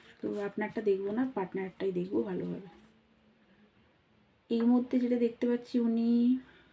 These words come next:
চুজ, উনি আপনাকে করতে চান, দূর থেকে ফিউচার দেখার চেষ্টা করছেন, but এখন অবধি চুজ করতে পারেননি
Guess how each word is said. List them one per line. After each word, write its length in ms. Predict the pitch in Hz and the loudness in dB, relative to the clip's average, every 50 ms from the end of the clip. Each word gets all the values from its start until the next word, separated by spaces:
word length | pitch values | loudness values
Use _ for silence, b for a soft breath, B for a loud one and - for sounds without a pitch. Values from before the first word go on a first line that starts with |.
| b b b b b b _ _ _ _ _ _ _ _ _ _ _ _ _ _ _ _ _ _ _ - B B B B B B B B B B B B B B _ _ _ _ _ - | b b b b b b _ _ _ _ _ _ _ _ _ _ _ _ _ _ _ _ _ _ _ -20 B B B B B B B B B B B B B B _ _ _ _ _ 0
চুজ, 320 | - 262 262 269 262 262 | 4 6 6 6 8 8
উনি 200 | 262 269 262 269 | 10 10 10 10
আপনাকে 420 | 247 214 - - 226 220 208 226 226 | 8 6 2 0 -2 -2 -2 -2 0
করতে 300 | 226 208 202 - 214 208 | 2 0 2 2 0 0
চান, 220 | - 214 226 226 | 0 0 0 0
দূর 180 | 208 220 220 220 - | 0 0 -2 -2 -2
থেকে 220 | - 226 208 220 233 | -2 -2 0 0 0
ফিউচার 360 | - - 208 208 202 220 214 202 - | 0 0 0 0 0 0 -2 -2 -2
দেখার 260 | 190 190 185 202 190 - - | -2 -2 -2 -4 -8 -6 -4
চেষ্টা 260 | 214 208 - - 208 | -6 -4 -2 -2 -2
করছেন, 480 | 208 208 202 190 - 220 214 226 214 208 | 0 0 -2 -2 -2 -4 -2 -2 0 0
but 340 | 208 208 208 208 - - | 0 -2 -2 -4 -4 -4
এখন 360 | 196 190 196 - - 220 226 233 | -4 -4 -4 -4 -4 -2 0 0
অবধি 600 | 233 214 214 - 240 240 240 240 240 240 240 233 - | 0 -2 -2 0 2 4 4 4 4 4 2 0 -4
চুজ 200 | - 233 233 226 - - | -4 -4 -4 -4 -4 -4
করতে 240 | - 233 - - 247 | -6 -6 -2 -2 -2
পারেননি 580 | 247 - 196 196 196 196 196 190 180 175 170 | -2 0 0 0 0 0 2 2 2 2 0